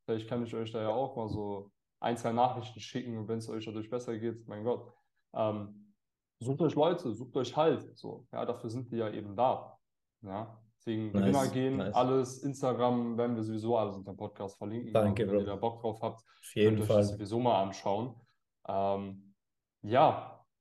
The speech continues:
Speaker 1: Und was ist mit den Leuten, also du hast jetzt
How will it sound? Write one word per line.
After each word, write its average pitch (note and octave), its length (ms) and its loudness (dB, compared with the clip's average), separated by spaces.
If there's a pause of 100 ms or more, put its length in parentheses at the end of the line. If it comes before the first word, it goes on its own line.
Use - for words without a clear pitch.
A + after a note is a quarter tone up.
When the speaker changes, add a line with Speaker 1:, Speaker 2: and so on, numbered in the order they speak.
(1700)
Speaker 1:
Und C#3+ 120 0
was E3 180 6
ist G3 120 -4
mit F3+ 140 2
den E3 240 4
Leuten, D3+ 600 2
also A2 220 0
du A#2 100 2
hast A#2+ 100 -2
jetzt - 280 -8